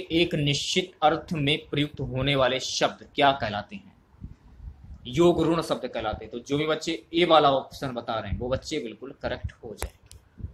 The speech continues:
निम्नलिखित प्रत्येक चार विकल्पों में से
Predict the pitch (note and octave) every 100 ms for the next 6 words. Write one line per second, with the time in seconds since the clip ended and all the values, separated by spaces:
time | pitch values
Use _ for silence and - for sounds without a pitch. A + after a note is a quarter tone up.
0 | - - _ - - - _ C3+ F#3 F#3+
1 | F#3+ - D#3+ D#3 F3 F3+ - - - -
2 | - _ - - F3 F3+ C#3+ D3 C#3+ D#3+
3 | D3+ C#3+ C3+ C3+